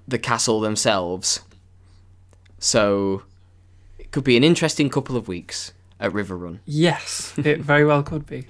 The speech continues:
Speaker 1: <laughs> And of course, I've, uh, mentioned the Freys there. Um, Walder Frey has returned. How do you feel about that?
Speaker 2: Oh, God, I hate this prick. I'm, I'm,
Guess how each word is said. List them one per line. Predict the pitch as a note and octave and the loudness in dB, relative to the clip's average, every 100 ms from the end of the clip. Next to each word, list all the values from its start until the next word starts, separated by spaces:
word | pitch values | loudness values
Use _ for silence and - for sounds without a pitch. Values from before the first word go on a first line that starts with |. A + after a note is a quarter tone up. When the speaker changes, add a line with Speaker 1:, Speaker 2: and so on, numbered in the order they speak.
| - | -18
Speaker 1:
<laughs> | - | -2
And | D#3+ | 4
of | D#3+ | 4
course, | B2 E3 D3+ | 4 4 4
I've, | C#3+ A#2 - | 2 0 0
uh, | B2+ B2 A#2 | 2 2 2
mentioned | B2+ E3+ G#3+ E3+ | 4 4 4 0
the | A#2+ | 0
Freys | A2+ G#2 G2+ | -2 -2 -2
there. | - F#2+ G#2+ E3+ - | -4 -4 -6 -8 -2
Um, | F3+ F#3+ F#3+ - | 0 0 0 -4
Walder | D3 C#3 A#2+ D3 | 4 6 6 2
Frey | - A3+ C#4+ | 2 4 6
has | A#3+ A3+ | 6 4
returned. | F#3 F#3 C#3 G2+ F#2+ | 0 4 2 2 0
How | D#3+ | 0
do | F3+ | 0
you | |
feel | F3 G3 F#3 | 2 2 4
about | F#3 E3+ | 2 2
that? | G#3 A3 - - _ _ _ - _ _ _ _ - - _ D#3+ | 2 2 -2 -20 _ _ _ -20 _ _ _ _ -20 -20 _ -2
Speaker 2:
Oh, | C3 - - | -2 -2 -10
God, | D#3+ C#3 C#3+ - - | -8 -6 -6 -6 -2
I | - | 0
hate | A#2+ - D3+ D3 | 0 6 6 6
this | C3+ - _ _ - | 2 -4 _ _ -14
prick. | - B2+ C3 D3 D#3+ - | -2 0 0 -2 -6 2
I'm, | D#3+ F3 | 4 4
I'm, | F3+ F#3+ E3+ | 6 4 4